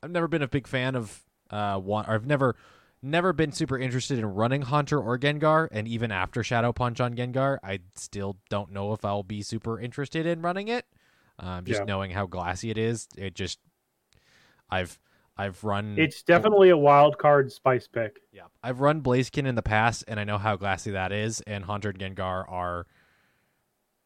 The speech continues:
Speaker 1: what, around that level of glass, and it,
Speaker 2: Mm-hmm.
Speaker 1: it's not a
Speaker 2: But the damage dish out is fairly compensatable.
Speaker 1: it,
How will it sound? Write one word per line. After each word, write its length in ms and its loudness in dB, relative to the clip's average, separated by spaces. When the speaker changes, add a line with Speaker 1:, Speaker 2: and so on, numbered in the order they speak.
Speaker 1:
what, 180 -6
around 460 -6
that 260 -4
level 260 -4
of 140 -8
glass, 560 -2
and 360 -10
it, 120 -12
Speaker 2:
Mm-hmm. 200 -6
Speaker 1:
it's 260 -4
not 260 -4
a 100 0
Speaker 2:
But 120 -2
the 80 2
damage 460 2
dish 240 0
out 140 2
is 160 -6
fairly 320 0
compensatable. 880 -6
Speaker 1:
it, 140 -12